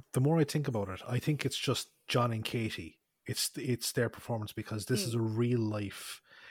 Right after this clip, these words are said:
Speaker 1: it's a m-, real life is mirroring this. I, you know me, I'm a big fucking softie, so that, that is it. Like, to them just to,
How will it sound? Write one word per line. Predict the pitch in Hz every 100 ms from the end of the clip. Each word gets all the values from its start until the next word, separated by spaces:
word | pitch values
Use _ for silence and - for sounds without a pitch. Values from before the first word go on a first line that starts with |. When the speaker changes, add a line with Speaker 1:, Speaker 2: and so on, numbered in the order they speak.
| -
Speaker 1:
it's | 131 135
a |
m-, | 127 139
real | - 135 156
life | 143 123
is | 104
mirroring | 110 107 92 80 73
this. | 53 - - - _
I, | -
you | 117 117
know | 123
me, | 120 113
I'm | 101
a | 98
big | 120 -
fucking | - - 92
softie, | - - - 92
so | - - 92 76 - - - - _ _ _ _ _ _ _ _ _
that, | 135 127 143
that | 135 123
is | 117 -
it. | 110 -
Like, | 95 92
to | -
them | 117 113
just | 123 -
to, | 107